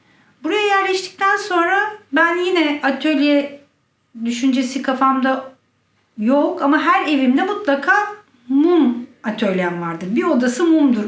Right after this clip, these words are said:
mum atölyesidir yani. Taşındığım bütün evlerde mutlaka bir odası mumdur ve, e, çevremde eşim, dostum mum yaptığımı bilen birçok insan siparişler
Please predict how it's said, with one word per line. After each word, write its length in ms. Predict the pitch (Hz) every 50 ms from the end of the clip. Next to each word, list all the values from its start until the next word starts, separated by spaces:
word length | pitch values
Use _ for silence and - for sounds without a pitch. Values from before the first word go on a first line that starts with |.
| 196 202
mum 220 | 214 247 294 277 262
atölyesidir 760 | 233 - 233 202 175 175 180 175 - - 180 - 185 170
yani. 320 | 170 175 170 170 165 170 175 170 175
Taşındığım 600 | - 247 240 240 247 233 220 220 220 226 233 240
bütün 220 | 240 240 240 277 269
evlerde 460 | 240 208 202 202 190 190 220 240 339
mutlaka 600 | 349 320 - - 247 233 233 - 254 254 254 254
bir 80 | 294
odası 480 | 269 240 208 214 214 - 320 320 320 320 - - - - - - - - - - - - - -
mumdur 440 | 277 311 302 277 240 294 370 381 359
ve, 60 | 392 403 415 - -
e, 420 | 277 269 277 262 254 254 254 247 240
çevremde 800 | - 381 392 381 349 320 285 269 240 220 220 233 247 247 330
eşim, 420 | 349 330 - - 302 294 277 285 269
dostum 440 | 330 320 302 294 - - 277 277 311
mum 180 | 339 359 349
yaptığımı 500 | 320 294 269 262 - - 254 240 247 240
bilen 320 | 269 269 269 269 269 285 294
birçok 340 | 359 370 - 285 247 -
insan 420 | 247 220 214 - - 269 302 381 415 - - - - - - - - -
siparişler 920 | - - - - 427 427 427 427 415 - - - - - 254 - 285